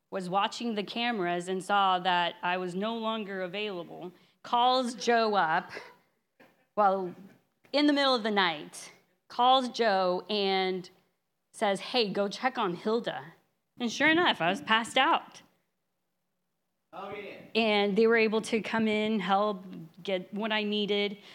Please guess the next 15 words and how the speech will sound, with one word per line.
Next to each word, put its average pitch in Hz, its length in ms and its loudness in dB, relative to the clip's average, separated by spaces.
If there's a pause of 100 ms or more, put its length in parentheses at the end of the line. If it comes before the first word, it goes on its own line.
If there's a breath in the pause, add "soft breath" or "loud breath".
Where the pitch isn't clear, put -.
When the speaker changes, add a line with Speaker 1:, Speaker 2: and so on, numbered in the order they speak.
Speaker 1:
Um, 180 220 0
thankfully, 202 560 -2
I 180 200 -4 (640)
recuperated. 196 580 -6
I 185 120 -6
didn't 202 160 -8
have 196 160 -12
to 202 80 -12
go 190 100 -8
to 180 60 -6
the 190 80 -6
hospital 185 360 -6
or 185 140 -4
anything. 175 560 -4
But 202 300 2